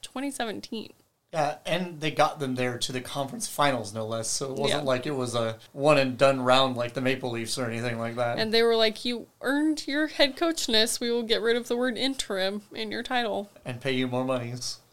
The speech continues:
Speaker 1: Which is good.
Speaker 2: Yeah.
Speaker 1: The Orlando Magic have hired Jamal Mosley as head coach, which will give him his first chance to run his own organization. He as well has not been a head coach before. He has spent the last fifteen years as an assistant in Denver, Cleveland, and Dallas.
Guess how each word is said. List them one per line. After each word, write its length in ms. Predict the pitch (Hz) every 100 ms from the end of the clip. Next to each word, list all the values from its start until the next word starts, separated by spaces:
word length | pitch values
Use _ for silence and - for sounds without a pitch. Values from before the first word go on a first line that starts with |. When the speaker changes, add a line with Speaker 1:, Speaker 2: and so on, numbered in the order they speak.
| _ _
Speaker 1:
Which 200 | 240 226
is 100 | 233
good. 200 | 226 302 - _
Speaker 2:
Yeah. 180 | 139 - - _ _ _ -
Speaker 1:
The 320 | 233 226 214 -
Orlando 520 | 214 208 226 233 240
Magic 520 | 214 208 214 208 -
have 260 | - 247 220
hired 640 | - 208 208 208 202 202 - 214
Jamal 560 | 233 233 214 214 226 240
Mosley 800 | 220 196 202 240 - 277 311 -
as 240 | - 214 -
head 240 | 240 208
coach, 500 | 269 247 240 - - -
which 240 | 233 240
will 80 | 254
give 240 | 233 233
him 340 | 226 247 226 226
his 240 | 226 220
first 360 | - 240 240 -
chance 340 | 240 226 220 -
to 100 | 214
run 260 | 202 208
his 240 | 208 226 208
own 160 | 196
organization. 920 | 180 202 196 190 214 208 214 233 214 214
He 400 | - 208 214 208
as 180 | 202
well 280 | 202 208 208
has 220 | 214 202
not 220 | 208 196 -
been 140 | 202
a 40 |
head 200 | 208 202
coach 340 | - 214 208 -
before. 580 | 220 220 214 214 220 220
He 260 | - 254 240
has 340 | 254 254 294
spent 360 | - - 233 226
the 80 |
last 320 | 208 202 208 -
fifteen 480 | 214 - - 220
years 340 | 208 202 208 202
as 320 | 208 202 196
an 120 | 196
assistant 600 | 196 - 208 - 214 202
in 300 | 208 202 202
Denver, 420 | 214 233 247 277
Cleveland, 680 | 262 - 233 220 208 208 208
and 280 | - 190 196
Dallas. 640 | 196 104 - - - -